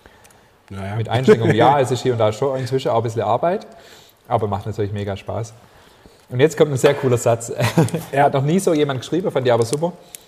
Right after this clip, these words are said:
Speaker 2: „Ich bin seit der ersten Folge dabei und war am Anfang zugegebenermaßen etwas skeptisch, ob das mal noch was Gutes wird.“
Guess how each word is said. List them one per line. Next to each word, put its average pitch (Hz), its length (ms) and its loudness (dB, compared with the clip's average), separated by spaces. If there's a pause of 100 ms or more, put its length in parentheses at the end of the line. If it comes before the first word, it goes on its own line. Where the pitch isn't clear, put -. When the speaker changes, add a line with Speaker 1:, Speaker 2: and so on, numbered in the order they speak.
(140)
Speaker 2:
„Ich 117 140 -6
bin 147 140 0
seit 185 240 4
der 196 80 4
ersten 160 240 0
Folge 165 280 2
dabei 147 320 2
und 139 140 -6
war 165 100 6
am 131 100 0
Anfang 139 480 -4
zugegebenermaßen 131 1000 -4
etwas 120 280 -6
skeptisch, - 520 -4
ob - 160 -12
das 123 220 -6
mal 147 140 -4
noch 139 140 -6
was - 180 -6
Gutes 117 380 -8
wird.“ 107 120 -8